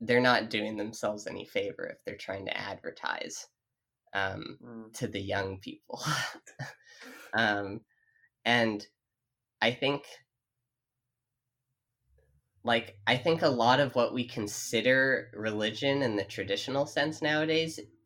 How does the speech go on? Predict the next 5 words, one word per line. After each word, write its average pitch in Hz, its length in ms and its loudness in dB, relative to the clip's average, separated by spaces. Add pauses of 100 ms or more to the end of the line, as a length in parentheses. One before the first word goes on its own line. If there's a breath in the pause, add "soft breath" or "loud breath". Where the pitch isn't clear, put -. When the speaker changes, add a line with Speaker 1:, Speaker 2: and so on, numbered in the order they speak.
(140)
Speaker 1:
is 110 320 -4
usually 113 960 0 (1300)
ones 117 480 4
that 113 180 4
involve 104 640 0